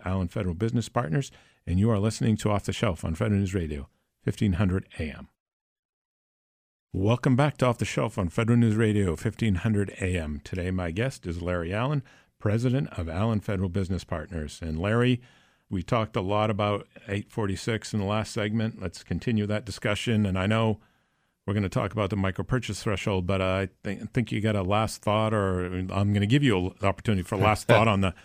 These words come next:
Speaker 1: on the use of data in this context.
Speaker 2: Roger, we've talked a little bit about the government wanting to have better access to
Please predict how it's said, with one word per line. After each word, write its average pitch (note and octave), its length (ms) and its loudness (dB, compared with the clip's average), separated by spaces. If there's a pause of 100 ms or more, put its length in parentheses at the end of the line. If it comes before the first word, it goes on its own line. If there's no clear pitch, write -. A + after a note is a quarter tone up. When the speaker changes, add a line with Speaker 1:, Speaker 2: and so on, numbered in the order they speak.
(260)
Speaker 1:
on G#2 140 2
the F#2+ 80 4
use D3+ 240 6
of A#2 100 0
data G2+ 400 4 (260)
in F2+ 80 0
this E2+ 140 0
context. E2 680 -2 (160)
Speaker 2:
Roger, C3+ 440 4 (140)
we've D#3 160 2
talked F3 300 2
a A2 40 2
little G2+ 140 6
bit F#2 160 4
about F2 500 4
the F#2 100 -2
government G2 640 2
wanting F#2+ 520 6
to F#2+ 160 -4
have E2+ 420 -2
better G2 480 0
access F#2+ 720 -2
to F2 480 0